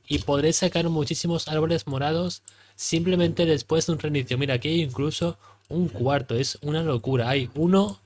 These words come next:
dos, tres ahí, un cuarto aquí y seguro que si vamos por ahí caminando seguro que encontramos más y más.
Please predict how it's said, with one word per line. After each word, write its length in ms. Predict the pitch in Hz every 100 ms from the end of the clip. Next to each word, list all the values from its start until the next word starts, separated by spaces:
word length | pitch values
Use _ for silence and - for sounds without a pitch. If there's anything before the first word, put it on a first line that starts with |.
| _
dos, 540 | 131 156 190 185 - _ _ _ _ _ _ -
tres 360 | - 156 175 -
ahí, 440 | 147 160 196 190 - _ -
un 200 | 156 160
cuarto 380 | - 175 -
aquí 400 | 151 139 190 196 - _ _ _
y 120 | 165
seguro 340 | - 147 160
que 100 | 175
si 160 | 175 170
vamos 260 | 147 139 -
por 160 | 143
ahí 80 | 143
caminando 400 | 175 170 165 180
seguro 520 | 170 139 147 190 208 170
que 80 |
encontramos 560 | 143 139 139 143 139 -
más 340 | 151 196 - -
y 140 | 139
más. 380 | 127 120 104 -